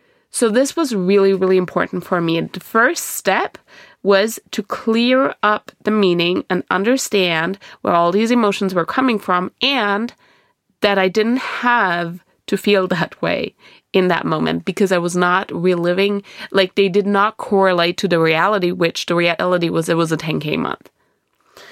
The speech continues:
Now, apart from the clearing the energetic and the meaning blockages that I had,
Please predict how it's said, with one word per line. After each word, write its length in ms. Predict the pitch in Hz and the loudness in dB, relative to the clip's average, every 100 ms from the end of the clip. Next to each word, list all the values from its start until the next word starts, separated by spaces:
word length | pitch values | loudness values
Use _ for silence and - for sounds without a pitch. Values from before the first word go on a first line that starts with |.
| - - - _ _ _ - | -20 -20 -20 _ _ _ 0
Now, 320 | 240 247 - _ _ _ _ _ _ _ _ - - - | 2 2 -4 _ _ _ _ _ _ _ _ -18 -12 -2
apart 520 | 226 - - 254 302 | -2 -2 0 0 0
from 220 | - 277 262 | -2 2 2
the 160 | 262 _ _ _ 202 | 0 _ _ _ -16
clearing 580 | - 254 233 226 226 208 | -2 2 2 2 2 0
the 120 | - | 2
energetic 680 | 190 185 185 180 180 - - | 2 2 0 0 -4 -8 -2
and 300 | 180 170 170 - | 0 0 -2 -6
the 260 | 165 175 175 | -2 0 2
meaning 500 | 170 175 175 160 165 | 2 2 2 0 -2
blockages 720 | 214 190 196 196 165 170 160 | -2 0 0 -2 -6 -6 -4
that 140 | 175 175 | -4 -2
I 100 | 165 | -4
had, 520 | 165 165 170 208 | -4 -2 0 -2